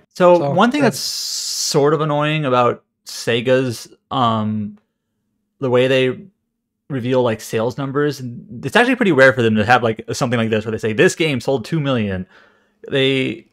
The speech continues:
Speaker 1: they oftentimes group it by, like, franchise, or sometimes even Persona's case, like, sub-franchise. Like, the Persona five series has sold nine million, but that includes Strikers, that includes, uh, the original Persona five, that includes Royal,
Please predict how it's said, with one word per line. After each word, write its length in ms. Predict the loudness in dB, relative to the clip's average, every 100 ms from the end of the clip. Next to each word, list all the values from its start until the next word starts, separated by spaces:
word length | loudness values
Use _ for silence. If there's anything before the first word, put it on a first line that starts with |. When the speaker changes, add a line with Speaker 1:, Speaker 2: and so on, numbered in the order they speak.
| -2
Speaker 1:
they 140 | 2
oftentimes 400 | 2 2 -2 -4
group 220 | -4 -2
it 100 | 0
by, 100 | 0
like, 160 | -2 -4
franchise, 800 | -8 -8 -6 -6 -4 -4 -6 -14 _ _
or 120 | -8
sometimes 340 | -6 -4 -4 -2
even 160 | -4
Persona's 420 | -4 -8 -6 -6 -4
case, 340 | -4 -4 -4
like, 280 | -6 -8 -12 -18
sub-franchise. 960 | -12 -12 -8 -6 -6 -4 -4 -4 -6 _ _ _ -4
Like, 220 | -2 -2
the 80 | -6
Persona 360 | -4 -2 0
five 280 | 2 2 0
series 480 | -2 -2 0 -2 -4
has 140 | -6
sold 280 | -2 -2 -2
nine 420 | -2 0 0 -2
million, 460 | -6 -8 -10 -18 -20 _ _ _ _
but 100 | -4
that 140 | 0 0
includes 580 | -2 -2 -2 -2 -4 -8
Strikers, 680 | -6 -4 -2 -4 -6 -8 -8
that 100 | -6
includes, 540 | -6 -6 -6 -6 -8 -14 -20 _ _ -20 -20 -18 -8
uh, 260 | -4 -4
the 100 | -6
original 260 | -6 -4 -6
Persona 280 | -6 -6 -4
five, 260 | -4 -2
that 80 | -4
includes 500 | -8 -6 -6 -6 -10
Royal, 560 | -4 -2 0 0 -4